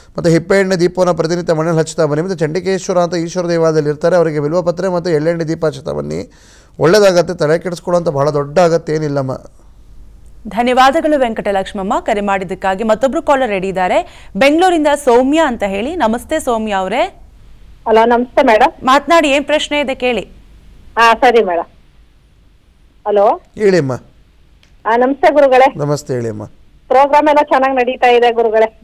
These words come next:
Speaker 1: ಹ್ಮ್, ನಮ್ಮ ಎಲ್ಲರ ಶುಭ ಹಾರೈಕೆ.
Speaker 3: ಆ, ಸರಿ ಗುರು. ಅದೇ
Speaker 1: ಹೇಳಿ.
Speaker 3: ಮಗನ್ ಬಗ್ಗೆ ಕೇಳ್ಬೇಕಾಯ್ತು ಗುರುಗಳೇ. ಅವನ ಎಜುಕೇಶನ್ ಈಗ ಇಂಜಿನಿಯರ್ ಮಾಡ್ತಾ ಇದ್ದಾನೆ.
Speaker 1: ಹಾ.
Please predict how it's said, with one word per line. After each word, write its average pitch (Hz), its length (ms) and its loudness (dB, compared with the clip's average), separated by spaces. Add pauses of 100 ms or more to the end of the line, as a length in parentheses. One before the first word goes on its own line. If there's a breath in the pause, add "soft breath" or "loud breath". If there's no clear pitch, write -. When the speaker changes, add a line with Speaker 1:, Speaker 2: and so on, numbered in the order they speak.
Speaker 1:
ಹ್ಮ್, 139 220 -6
ನಮ್ಮ 123 180 -4
ಎಲ್ಲರ 143 320 -2
ಶುಭ 139 220 -6
ಹಾರೈಕೆ. 135 520 -2 (720)
Speaker 3:
ಆ, 202 200 -4
ಸರಿ 208 240 -2
ಗುರು. 214 240 -8 (240 soft breath)
ಅದೇ 254 120 2
Speaker 1:
ಹೇಳಿ. 349 120 2
Speaker 3:
ಮಗನ್ 285 300 2
ಬಗ್ಗೆ 302 200 2
ಕೇಳ್ಬೇಕಾಯ್ತು 262 640 4
ಗುರುಗಳೇ. 233 360 4
ಅವನ 240 180 4
ಎಜುಕೇಶನ್ 262 560 -2
ಈಗ 254 160 -6
ಇಂಜಿನಿಯರ್ 262 480 0
ಮಾಡ್ತಾ 240 260 0
ಇದ್ದಾನೆ. 214 320 2
Speaker 1:
ಹಾ. 147 640 -2